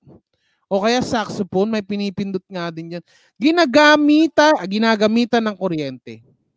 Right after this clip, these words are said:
Ano ba ang mga pinipindot at ginagamitan ng kuryente?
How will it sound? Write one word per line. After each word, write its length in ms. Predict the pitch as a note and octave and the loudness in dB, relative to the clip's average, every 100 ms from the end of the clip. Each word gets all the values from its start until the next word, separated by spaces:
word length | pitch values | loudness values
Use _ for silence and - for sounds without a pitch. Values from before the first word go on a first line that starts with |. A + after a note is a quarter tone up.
| _ _ _ _ _ _ _ _ _ _ _ _ _ _ _ - | _ _ _ _ _ _ _ _ _ _ _ _ _ _ _ -6
Ano 240 | B3 C#4 | -2 0
ba 320 | A#3 D4+ D4 | 2 2 2
ang 160 | C#4+ C4+ | 0 0
mga 240 | C4 B3+ B3 | -2 -2 -4
pinipindot 880 | B3+ C4 C#4+ C4+ C4+ B3+ G#3+ G3+ F#3 _ _ _ | -4 -2 -4 -4 -4 -2 -2 -4 -8 _ _ _
at 160 | A3 G3 | -4 -2
ginagamitan 1040 | G3+ A3+ A3+ G#3+ A3 A#3+ A#3 A3+ G#3+ G#3 | -2 0 0 2 0 0 0 0 0 0
ng 160 | G3+ F#3+ | -4 -4
kuryente? 720 | - F#3 F3 D#3+ D#3 D3 C3+ | -8 -4 -2 -2 -6 -10 -12